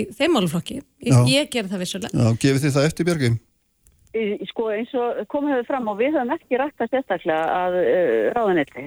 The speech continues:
Speaker 3: En við höfum bara rætt það hvernig við myndum vilja ganga frá, bæði orðalagi og öðru slíku, eh, inn í stjórnarsáttmála varðandi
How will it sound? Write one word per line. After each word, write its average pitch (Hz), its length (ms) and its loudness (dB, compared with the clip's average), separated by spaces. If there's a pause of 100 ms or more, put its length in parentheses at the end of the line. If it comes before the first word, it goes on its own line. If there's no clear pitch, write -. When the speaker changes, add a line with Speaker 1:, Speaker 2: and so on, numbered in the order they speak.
Speaker 3:
En 180 160 -2
við 240 200 2
höfum 226 400 -2
bara 196 240 0
rætt 254 200 -4
það 196 180 -6
hvernig 247 420 -4
við 214 140 0
myndum 208 240 0
vilja 196 220 2
ganga 226 440 0
frá, 151 200 0 (580)
bæði 233 480 2 (180)
orðalagi 240 720 0
og 202 140 4
öðru 247 180 -2
slíku, 202 400 -4
eh, 202 480 2 (140)
inn 214 180 2
í 269 160 4
stjórnarsáttmála 196 800 -2
varðandi 247 540 -2